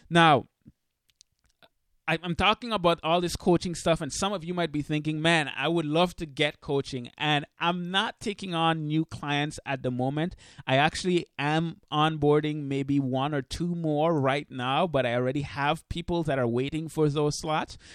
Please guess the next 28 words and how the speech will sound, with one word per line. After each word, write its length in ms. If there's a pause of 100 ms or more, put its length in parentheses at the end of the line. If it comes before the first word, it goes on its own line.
(140)
So 240
this 360
is 120
not 220
about 260
selling 400
my 160
coaching, 520
my, 160
my 180
one-on-one 560
coaching. 460 (440)
But 300
I 80
wanna 340
let 280
you 180
know 240
that 160
I 100
do 600 (120)
offer 500
group 520
coaching 540
calls 580 (160)
every 400
two 240
weeks 460